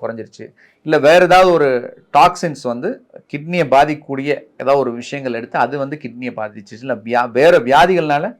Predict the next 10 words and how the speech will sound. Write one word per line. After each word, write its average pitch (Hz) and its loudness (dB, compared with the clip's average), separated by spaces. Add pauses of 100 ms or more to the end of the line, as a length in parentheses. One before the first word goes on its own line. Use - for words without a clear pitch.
(140)
கிட்னி 131 -10
பாதிக்கிறது. 113 -2 (400)
So 160 -6
இந்த 165 2
மாதிரி 185 2
இருக்கிறதெல்லாம் 151 -2
ப்ரீரீனல் 170 -2
அப்படின்னு 120 -6
சொல்லுவோம். - -16
அதாவது 143 -2